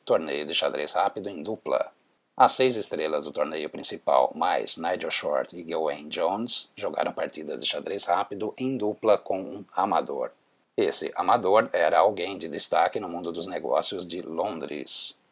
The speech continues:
As partidas eram eliminatórias e tiveram o ritmo de vinte e cinco minutos. As duplas alternavam os lances. O grande mestre fazia um lance e depois era a vez do amador.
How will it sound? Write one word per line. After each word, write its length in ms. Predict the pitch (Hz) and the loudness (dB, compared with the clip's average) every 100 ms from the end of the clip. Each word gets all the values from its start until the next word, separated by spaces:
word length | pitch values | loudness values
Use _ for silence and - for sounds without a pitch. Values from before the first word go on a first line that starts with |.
| _ - | _ 0
As 160 | 139 | 4
partidas 560 | - 113 - 104 95 82 | 6 6 4 -2 0 2
eram 320 | 76 73 69 | 4 2 0
eliminatórias 720 | 67 78 98 110 92 98 104 | -6 -2 -2 4 4 4 2
e 60 | 104 | -2
tiveram 480 | 92 78 78 85 120 | -2 0 0 0 -2
o 40 | |
ritmo 380 | - 101 - 107 | -4 -6 -6 -6
de 120 | 85 | -6
vinte 380 | 78 110 131 95 | -4 -4 -4 -4
e 60 | |
cinco 400 | - - 208 - | -4 -6 -6 -6
minutos. 840 | 80 76 90 98 - - - - - _ _ _ _ - | -6 -6 -4 -4 -6 -12 -8 -8 -10 _ _ _ _ 2
As 160 | 135 98 | 4 4
duplas 340 | 110 131 107 | 4 6 6
alternavam 640 | 98 - 82 82 95 101 | 4 2 0 0 0 0
os 140 | 90 80 | -2 0
lances. 580 | 80 69 - - - - - | -2 -2 -4 -6 -8 -10 -4
O 60 | |
grande 260 | 113 110 92 | 0 0 0
mestre 320 | 78 71 85 | 0 0 0
fazia 280 | 76 82 104 | -4 -2 0
um 40 | |
lance 300 | 127 117 - | 2 2 2
e 40 | 110 | -2
depois 280 | 101 87 | 0 0
era 120 | 90 90 | 2 0
a 20 | |
vez 160 | 87 | 0
do 80 | 87 | 0
amador. 420 | 90 90 69 71 | 2 0 0 -4